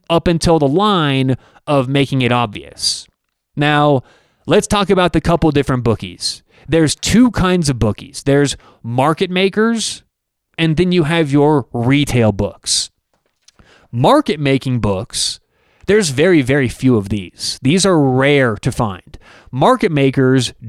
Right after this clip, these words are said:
do just that. They make the market. They create lines. Market making books actually handicap. They hire a group of people similar to syndicates to look at information,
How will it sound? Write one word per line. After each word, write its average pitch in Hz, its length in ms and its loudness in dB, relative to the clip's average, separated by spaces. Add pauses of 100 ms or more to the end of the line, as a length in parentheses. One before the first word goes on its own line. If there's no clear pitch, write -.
do 180 220 4
just 147 320 0
that. 147 320 0
They 147 160 2
make 131 560 0 (120)
the 127 180 -4
market. 139 640 -2
They 127 180 0
create 127 640 -2
lines. 131 640 -4 (260)
Market 196 380 0
making 135 320 0
books 113 460 0 (100)
actually 165 520 -2
handicap. 127 680 -4 (560)
They 190 160 2
hire 170 720 -2
a 151 80 0
group 139 380 0
of 214 160 0
people 123 500 2 (160)
similar 190 460 2
to 190 160 0
syndicates 170 920 -4 (440)
to 139 440 2 (100)
look 127 280 0
at 196 100 2
information, 143 840 -2